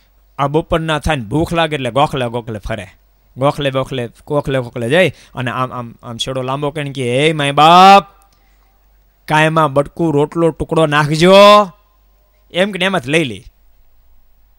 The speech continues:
"ભણો આપ, આમાં જરાક બટકું રોટલો નાખજો", એમ કે એમાંથી લઈ લે. અને પછી ખાય. મહિનો થયો ને તે તગડી થઈ ગઈ. જોજો, આપણી દિશા એવી ન થાય હો. સમજાય છે એમાં? આપણી દિશા એવી ન થાય.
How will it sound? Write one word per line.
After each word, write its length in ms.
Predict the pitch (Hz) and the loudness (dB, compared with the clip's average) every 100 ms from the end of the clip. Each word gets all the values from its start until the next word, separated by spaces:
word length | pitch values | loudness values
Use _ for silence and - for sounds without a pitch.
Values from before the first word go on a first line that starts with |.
| _ _ - | _ _ -6
"ભણો 200 | 151 180 | 2 6
આપ, 420 | 202 220 226 - | 8 8 6 4
આમાં 340 | 160 170 165 | -2 0 0
જરાક 360 | 147 156 147 - | 0 2 0 -2
બટકું 300 | 143 143 139 | -12 -8 -6
રોટલો 300 | 139 156 147 | -6 -2 -2
નાખજો", 280 | 147 160 147 | -2 -4 -2
એમ 180 | 185 180 | -4 -4
કે 220 | 165 139 | -10 -10
એમાંથી 240 | 165 160 135 | -10 -8 -4
લઈ 120 | 165 | -4
લે. 200 | 113 98 _ - | -4 -14 _ -14
અને 140 | 135 139 | -12 -8
પછી 180 | 156 | -8
ખાય. 440 | 143 - 185 120 98 _ _ _ | -6 2 2 2 -4 _ _ _
મહિનો 480 | 107 135 160 160 135 | -6 -2 0 -2 -4
થયો 140 | 139 | -4
ને 60 | 131 | -8
તે 140 | 107 | -12
તગડી 380 | - 120 113 92 | -12 -12 -10 -12
થઈ 160 | - 90 | -16 -18
ગઈ. 260 | - _ _ _ _ _ _ _ - _ - - - - _ _ _ _ _ _ _ _ _ _ _ _ | -20 _ _ _ _ _ _ _ -20 _ -20 -20 -20 -20 _ _ _ _ _ _ _ _ _ _ _ _
જોજો, 240 | 110 131 120 | -8 -2 -2
આપણી 220 | 127 113 | -2 -6
દિશા 300 | 110 120 107 | -8 -8 -8
એવી 140 | 98 | -8
ન 120 | 98 95 | -10 -12
થાય 180 | 95 | -12
હો. 160 | 98 127 _ _ | -12 -14 _ _
સમજાય 280 | 123 127 123 | -8 -4 -4
છે 60 | 117 | -4
એમાં? 220 | 120 127 _ _ _ _ _ - | -8 -14 _ _ _ _ _ -14
આપણી 200 | 113 104 | -12 -8
દિશા 340 | 113 - 104 | -6 -6 -6
એવી 140 | 92 | -8
ન 60 | 92 | -14
થાય. 400 | 92 - - 110 | -18 -20 -20 -20